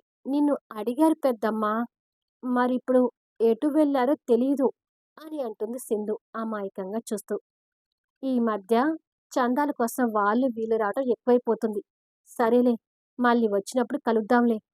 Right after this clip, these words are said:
అని చెప్పి కళ్యాణి అక్కడి నుంచి వెళ్తుంది. ఆ తాతయ్యని చూస్తే మంచివారిలాగా ఉన్నారే అని అనుకుంటుంది సింధు అమాయకంగా. మళ్ళీ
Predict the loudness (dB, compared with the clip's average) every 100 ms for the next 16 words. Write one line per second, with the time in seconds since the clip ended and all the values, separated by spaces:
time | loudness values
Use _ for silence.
0 | _ _ -20 -20 -10 -4 -4 -2 -2 -2
1 | _ 0 0 0 -2 -4 -6 -20 -12 -8
2 | -8 -6 -4 -4 -4 -4 -6 -8 _ _
3 | _ _ _ _ _ _ _ _ _ _
4 | _ _ _ -18 -18 -8 -4 -4 -4 -2
5 | 0 0 -2 -2 0 0 -2 _ _ _
6 | _ -8 -8 -8 -6 -2 0 0 0 -2
7 | -2 -2 -2 -2 0 0 0 -2 _ _
8 | _ -18 -12 -8 -8 -8 -10 -8 -8 -6
9 | -6 -4 -4 -8 -12 -20 _ -20 -16 -12
10 | -10 -12 -14 _ _ _ _ _ _ _
11 | _ _ _ _ _ 0 2 4